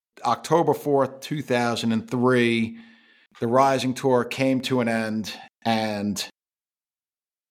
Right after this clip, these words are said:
to me, this is one of the greatest shows of the reunion era. I know, again, the second versus the third show, but what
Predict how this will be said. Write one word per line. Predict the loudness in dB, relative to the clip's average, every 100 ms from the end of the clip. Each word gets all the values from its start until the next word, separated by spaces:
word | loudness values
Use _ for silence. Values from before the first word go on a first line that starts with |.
| _ _ _ _
to | -2
me, | 4 4
this | 4 0
is | -2 -2
one | 0 0
of |
the | 0
greatest | 0 2 2 2
shows | 2 2 2 -2
of |
the | -4
reunion | -2 0 0 -2 0
era. | -2 -2 -4
I | -4
know, | -2 -2 -2 -4
again, | -4 0 0 0 -4
the | -4 -2 -4
second | -4 -2 -2 -2 -2
versus | -2 -4 -10
the | -6
third | 0 0 0
show, | 0 0
but | 0 -2
what | -2 -4 -8